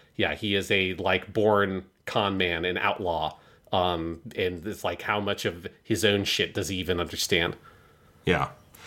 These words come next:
Speaker 2: So I know this is a little out of date, us talking about this old T V show, but it's actually kind of in date 'cause it is coming back. Are you excited for this revival
Speaker 1: Yes.
Speaker 2: season they're doing?
Speaker 1: Yes, uh, I, yeah, I watched that, um,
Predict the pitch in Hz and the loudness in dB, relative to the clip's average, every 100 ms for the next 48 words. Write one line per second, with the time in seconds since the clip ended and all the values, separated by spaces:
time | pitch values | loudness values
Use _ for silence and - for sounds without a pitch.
0 | - - 170 180 170 156 143 147 156 147 | -14 -2 0 4 2 2 2 4 4 4
1 | 139 135 135 131 139 131 131 127 127 120 | 2 2 2 2 0 2 0 2 2 2
2 | 127 123 120 131 120 120 - 131 127 - | 2 2 0 0 2 2 4 4 2 -2
3 | - 302 330 349 - 180 147 196 139 117 | -2 2 2 2 0 0 0 2 2 2
4 | 110 131 143 120 120 139 - 131 107 117 | 4 2 2 -2 2 2 2 0 0 0
5 | 123 104 117 127 - 120 127 135 131 131 | 0 2 2 2 2 2 2 2 2 2
6 | 127 - - 113 117 107 113 131 110 107 | 0 -4 -6 -2 2 2 2 2 2 2
7 | 131 131 127 131 135 143 139 - _ _ | 2 0 2 2 2 0 -6 -16 _ _
8 | - 113 82 - - 98 98 113 110 104 | -2 2 2 0 -2 0 4 2 2 -2
9 | 101 95 90 107 107 101 117 123 - 123 | 0 2 4 2 2 2 2 2 -2 -2
10 | 123 120 123 - 120 117 117 117 117 | 2 2 2 2 2 4 2 -2 -4